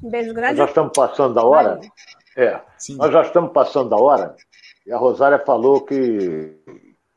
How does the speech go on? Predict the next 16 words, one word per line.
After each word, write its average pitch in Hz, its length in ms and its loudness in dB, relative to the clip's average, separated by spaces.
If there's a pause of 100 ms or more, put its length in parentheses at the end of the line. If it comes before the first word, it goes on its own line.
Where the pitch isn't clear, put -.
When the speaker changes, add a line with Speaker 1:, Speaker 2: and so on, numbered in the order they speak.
(120)
Speaker 2:
que 101 160 -14
o 85 560 -12 (120)
Volta 143 300 0
Redonda 123 460 2
hoje 139 440 2 (300)
é - 80 -8
o 135 60 0
lanterna. 120 680 -2 (480)
Você 220 120 0
sabe 254 340 0
por - 220 0
quê 339 420 2 (880)
o 131 100 -6
último 156 380 0
colocado 127 540 2
é, 123 240 0